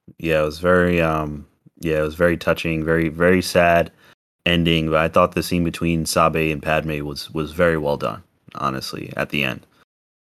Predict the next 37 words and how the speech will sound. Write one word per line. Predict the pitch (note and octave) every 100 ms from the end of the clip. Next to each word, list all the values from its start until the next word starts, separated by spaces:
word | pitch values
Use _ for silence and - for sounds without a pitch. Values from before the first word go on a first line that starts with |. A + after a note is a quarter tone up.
| _ -
Um, | C#2 C2 - G#1 - - _ - _
you | - D#2
know, | D2
it's | D2+
just, | G#2+ - -
it |
was | E2+ F2+
just, | G2 - - - _ _ _ _ -
it | G2
was | F2+
sad, | - A#2 B2 B2+ B2 B2 - -
um, | F2 F2 E2+ E2+ D#2+ D#2 D2 D2 _ _ _ _ _ _ _ F2+ -
but | G2+ G2+ G2
it | F#2+
felt, | - G#2+ G2+ - _
it | -
felt | - G#2+ - - _ _ -
real. | E2 B2 B2+ - -
You | D#2+
know, | D2 F2
they, | D#2+ D#2
they | C2+ E2
are | F2 G#2+
different | F#2+ F#2+ G2
people. | G#2+ C2+ C#2+
We, | F2 F#2+ -
we, | F2 F#2 F2 - - _
and | G#2 G#2 G#2 F#2
we | F#2+
saw | - A#2+ C3
that | A#2+ -
in | G#2
the | F#2+
book. | D#2+ - - _ _ _
It's | - -
not | G2+ F2
like, | F#2 F2